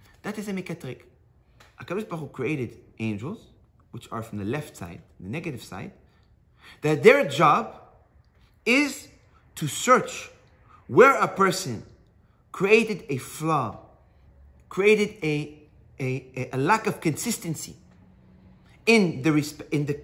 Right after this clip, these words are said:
Kvod Kudsha Berichu, in the respect of HaKadosh Baruch Hu. And once there is that flaw,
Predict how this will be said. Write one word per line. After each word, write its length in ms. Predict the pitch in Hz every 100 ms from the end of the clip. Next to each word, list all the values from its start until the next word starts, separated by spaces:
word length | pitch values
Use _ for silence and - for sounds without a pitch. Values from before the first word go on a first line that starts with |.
| - - -
Kvod 520 | 170 226 226 - -
Kudsha 280 | 147 143 117
Berichu, 380 | 104 92 139 - - - - - - - - -
in 100 | 165
the 80 | 180
respect 460 | 165 - - - 147
of 80 |
HaKadosh 360 | 139 - 127 117
Baruch 220 | 95 87 -
Hu. 140 | - - - - - - - - -
And 160 | 175 185
once 260 | 302 302
there 140 | - 233
is 240 | 262 214
that 160 | 190 -
flaw, 520 | - 190 190 277